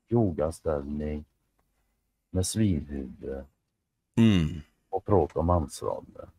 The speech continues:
Speaker 1: och självmord.
Speaker 2: Mm.
Speaker 1: Emotionellt mående.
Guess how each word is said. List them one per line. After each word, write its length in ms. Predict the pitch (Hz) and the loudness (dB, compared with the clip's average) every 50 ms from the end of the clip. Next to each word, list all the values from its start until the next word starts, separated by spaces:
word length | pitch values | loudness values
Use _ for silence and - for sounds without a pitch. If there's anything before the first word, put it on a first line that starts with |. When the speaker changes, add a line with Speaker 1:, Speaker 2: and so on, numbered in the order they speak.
| _ _ | _ _
Speaker 1:
och 120 | 92 - | -8 -4
självmord. 420 | 92 87 80 - - - - - - _ _ _ _ _ _ _ _ _ _ _ - | -2 -2 -2 -2 -6 -12 -20 -20 -20 _ _ _ _ _ _ _ _ _ _ _ 0
Speaker 2:
Mm. 360 | 101 95 85 76 71 69 71 73 _ _ _ _ _ _ _ _ _ _ _ _ - | 0 2 2 0 -4 -8 -12 -16 _ _ _ _ _ _ _ _ _ _ _ _ -6
Speaker 1:
Emotionellt 640 | 87 87 85 85 - 92 95 87 71 62 - - - | -4 -4 -4 -4 -2 -2 0 0 0 -2 -6 -6 -4
mående. 260 | 92 90 82 67 - | -2 -2 -2 -2 -6